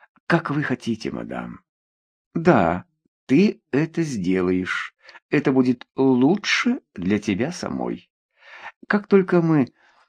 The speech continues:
приручим принца Конде, ты сможешь вернуться в объятия своего желторотика,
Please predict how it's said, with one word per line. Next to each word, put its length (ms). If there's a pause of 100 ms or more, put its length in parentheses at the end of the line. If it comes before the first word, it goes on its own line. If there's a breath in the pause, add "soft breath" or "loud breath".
(120)
приручим 760
принца 500
Конде, 580 (380)
ты 120
сможешь 500
вернуться 600
в 60
объятия 520
своего 440
желторотика, 880